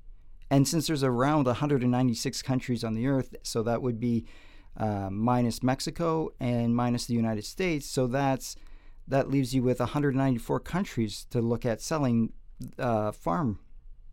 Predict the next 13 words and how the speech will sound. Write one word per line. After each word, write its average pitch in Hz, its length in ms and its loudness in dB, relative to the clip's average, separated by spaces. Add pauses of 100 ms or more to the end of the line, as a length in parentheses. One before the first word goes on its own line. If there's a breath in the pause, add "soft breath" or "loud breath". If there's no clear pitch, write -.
(140)
uh, 107 300 -4
produce 120 440 0
to. 113 240 -6 (1600 loud breath)
So - 160 -2
you 147 140 4
do 220 200 0
that, 110 380 -2
or 151 180 6
you 165 140 4
look 165 200 0
at 156 100 -4
secondary, 131 880 0
like, 113 240 -4